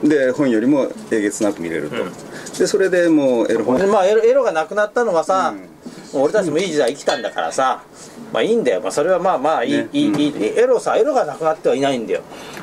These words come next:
Speaker 2: エロの表現がなくなったんだよ。エロはもっと陰湿になっていろんなタイ-、形で出てるわけで、昔のエロは面白かったよ。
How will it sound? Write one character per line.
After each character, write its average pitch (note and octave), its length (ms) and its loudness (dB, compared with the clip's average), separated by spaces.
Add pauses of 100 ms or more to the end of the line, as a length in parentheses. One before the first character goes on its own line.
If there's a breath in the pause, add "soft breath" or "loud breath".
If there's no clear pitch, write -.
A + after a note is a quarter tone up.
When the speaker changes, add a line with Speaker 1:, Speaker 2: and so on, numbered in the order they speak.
Speaker 2:
エ A3 60 6
ロ B3+ 120 4
の F#3+ 160 0
表 A#3+ 60 2
現 C#4+ 280 2
が E3+ 80 0
な A#2 120 -2
く - 80 -6
な G#2 100 -2
っ - 60 -8
た G#2 160 -4
ん F#2+ 80 -6
だ F2+ 60 -2
よ。 - 100 -4 (180)
エ A3 100 4
ロ A#3+ 100 2
は F3 80 2
も G#3+ 120 0
っ A#3 40 -2
と - 120 -2
陰 C#3 160 2
湿 - 240 -4
に C#3+ 80 2
な C3 100 0
っ B2+ 60 -6
て D3+ 220 0
い A#2+ 80 -4
ろ B2 120 2
ん B2+ 40 0
な B2+ 100 2
タ B2+ 160 2
イ-、 A#2+ 100 -4 (160)
形 - 340 -2
で A#2 60 2
出 B2+ 100 0
て A#2 100 2
る G#2+ 60 0
わ F#2+ 100 0
け - 80 -4
で、 G2+ 320 2 (680 loud breath)
昔 G#3 280 -2
の C#4 60 2
エ - 20 2
ロ B3 60 4
は F3 60 4
面 D#3 140 -2
白 D4+ 160 0
か F4+ 60 0
っ F#4 80 -2
た E3+ 140 0
よ。 B2+ 160 0